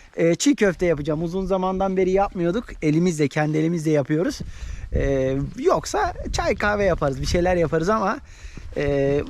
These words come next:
bakalım Semaha ayarlayacak. Varsa yapacağız. Şimdi kuzulara bakalım. Erkenden işimizi bitirelim. E, işimizi bitirince de, e, artık evde keyif sürmesi karıyor,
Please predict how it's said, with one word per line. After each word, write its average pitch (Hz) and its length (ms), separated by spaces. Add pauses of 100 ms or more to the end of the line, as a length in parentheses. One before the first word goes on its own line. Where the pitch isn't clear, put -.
bakalım 180 440
Semaha 156 320
ayarlayacak. 143 540 (260)
Varsa 180 480 (140)
yapacağız. 131 440 (220)
Şimdi 151 220
kuzulara 165 420
bakalım. 180 360 (300)
Erkenden 156 480
işimizi 135 420
bitirelim. 180 500 (360)
E, 135 120
işimizi 160 480
bitirince 135 440
de, 262 160 (680)
e, 139 160
artık 160 360
evde 131 280
keyif 226 260
sürmesi 147 540
karıyor, 117 260